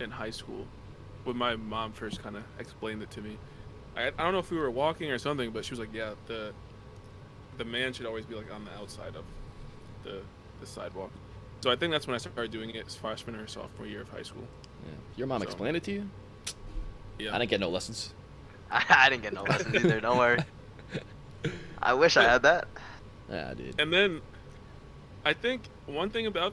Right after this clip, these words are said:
Speaker 1: the, the sidewalk rule is, though, it's like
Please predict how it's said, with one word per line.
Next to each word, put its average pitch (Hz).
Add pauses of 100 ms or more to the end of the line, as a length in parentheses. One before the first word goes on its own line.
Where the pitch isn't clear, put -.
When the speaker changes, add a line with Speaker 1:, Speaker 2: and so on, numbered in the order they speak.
(120)
Speaker 1:
the, 131
the 113
sidewalk 135
rule 175
is, 185
though, 208 (1080)
it's 143
like 160